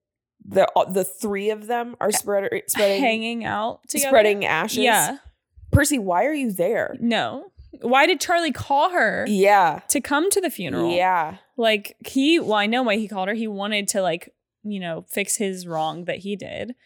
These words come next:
Speaker 2: But, like, that's what he was trying to do.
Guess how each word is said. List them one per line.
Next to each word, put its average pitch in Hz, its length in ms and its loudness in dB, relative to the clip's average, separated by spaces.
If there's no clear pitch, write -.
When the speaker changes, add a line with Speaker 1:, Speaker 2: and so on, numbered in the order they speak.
Speaker 2:
But, 180 400 2
like, 196 340 -4
that's 190 200 -2
what 196 100 -8
he 175 140 -10
was 170 120 -12
trying 156 260 -10
to 180 80 -10
do. - 260 -10